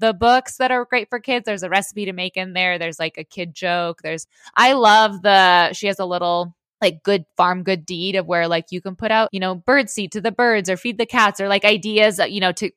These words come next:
to instill, like, uh, the love of animals and animal husbandry in children. And so I'm just, I'm obsessed with Wild West Kids book. I, I love Becky as a human. I love this business, you know, from a business standpoint. And so I just can't get enough,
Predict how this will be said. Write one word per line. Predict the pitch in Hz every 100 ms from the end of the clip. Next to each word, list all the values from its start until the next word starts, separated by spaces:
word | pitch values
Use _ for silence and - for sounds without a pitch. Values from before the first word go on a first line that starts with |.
| -
to | 208
instill, | 190 - 202 185
like, | 180 180
uh, | 120 127 -
the | 180
love | 180 165
of | 165
animals | 165 165 165
and | 165
animal | 165 165 165
husbandry | 165 160 175 196 208
in | 202
children. | 226 226 226
And | 214 208
so | 226 -
I'm | 359 392
just, | 330 - -
I'm | 285
obsessed | 277 - - 170 151 175
with | 170
Wild | 165
West | 170 -
Kids | 180 156
book. | 170 170
I, | 170 175 -
I | 196
love | 196 226 233
Becky | 214 214 208
as |
a | 190
human. | 196 185 165
I | 175
love | 175 202 196
this | 202 -
business, | 190 170 185 180 -
you | 185
know, | 170
from | 180
a | 170
business | 180 175 170
standpoint. | 175 170 165 180 170 151
And | 170 160
so | - 165 165 165 160 - _ _ -
I | 214
just | 208 220
can't | 175
get | 185
enough, | 165 147 170